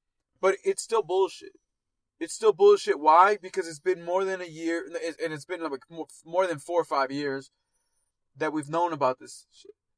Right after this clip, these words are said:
So a dude in, of his caliber, a champion like him, shouldn't be eating that kind of shit.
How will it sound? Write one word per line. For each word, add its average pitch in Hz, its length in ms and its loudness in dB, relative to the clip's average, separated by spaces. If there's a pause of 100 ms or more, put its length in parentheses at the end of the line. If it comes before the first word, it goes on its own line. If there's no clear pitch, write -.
(280)
So 151 480 -2 (320)
a 165 140 2
dude 196 320 -6
in, 185 180 -8
of 156 200 -2
his 165 200 -6
caliber, 180 540 0 (280)
a 151 120 -6
champion 170 480 -6
like 151 120 -8
him, 175 240 -10 (480)
shouldn't 226 400 -8
be 190 160 -14
eating 196 280 -10
that 175 180 0 (100)
kind 175 200 -6
of 151 80 -10
shit. 160 280 -10